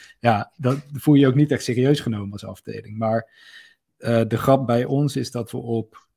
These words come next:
qualified opportunities worden afgerekend, wat een mooi begin is voor demand gen, account-based marketing, nou, noem het allemaal maar op. Alleen, ehm,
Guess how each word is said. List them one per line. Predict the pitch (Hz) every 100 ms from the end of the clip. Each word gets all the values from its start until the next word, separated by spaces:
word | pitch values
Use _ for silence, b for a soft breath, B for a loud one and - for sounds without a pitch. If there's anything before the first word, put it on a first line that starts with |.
| _
qualified | 131 127 - 120 120
opportunities | 120 - 175 165 127 -
worden | 110 104
afgerekend, | 107 - 120 123 147 202 202
wat | 110 117
een | 113
mooi | 123 147 139 113
begin | 107 - 127
is | 117 101 -
voor | 110 104 101 95
demand | 107 104 104 98
gen, | 104 95 95 98
account-based | 95 - 107 104 104 95
marketing, | 98 95 - 104 98
nou, | 98 92
noem | 104 107
het | 107
allemaal | 98 95
maar | 95 120
op. | 156 _ B B B B B B
Alleen, | - 123 120 120 120 123
ehm, | - 110 110 110 107 107